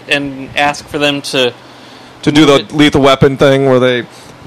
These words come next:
Speaker 2: where he sends the target all the way in the back. Remember when he
Speaker 1: Oh. <laughs>
Speaker 2: and he sh-, he fires the, the smiley face into the, the target?
Speaker 1: <laughs> Uh, but, uh, you know, we were just t-, taking, um, the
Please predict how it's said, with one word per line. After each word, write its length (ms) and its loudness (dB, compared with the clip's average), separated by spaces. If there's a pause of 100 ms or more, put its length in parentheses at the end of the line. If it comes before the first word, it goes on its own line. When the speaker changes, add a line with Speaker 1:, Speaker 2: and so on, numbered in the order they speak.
(140)
Speaker 2:
where 160 0
he 100 -2
sends 520 -4
the 80 -6
target 320 0
all 180 2
the 60 2
way 160 2
in 60 -2
the 80 -2
back. 340 2
Remember 360 0
when 120 0
he 80 -2
Speaker 1:
Oh. 360 4 (120)
<laughs> 120 0
Speaker 2:
and 120 0
he 80 4
sh-, 140 -4 (120)
he 80 0
fires 360 -2
the, 100 -2 (220)
the 120 -2
smiley 320 -2
face 320 -2
into 140 -4
the, 260 0 (120)
the 80 -6
target? 380 -2 (440)
Speaker 1:
<laughs> 920 -2 (640)
Uh, 440 2
but, 220 -2
uh, 40 -6
you 220 -6
know, 140 0
we 180 2
were 120 4
just 400 -4 (840)
t-, 120 -16
taking, 640 -2
um, 440 2 (320)
the 440 0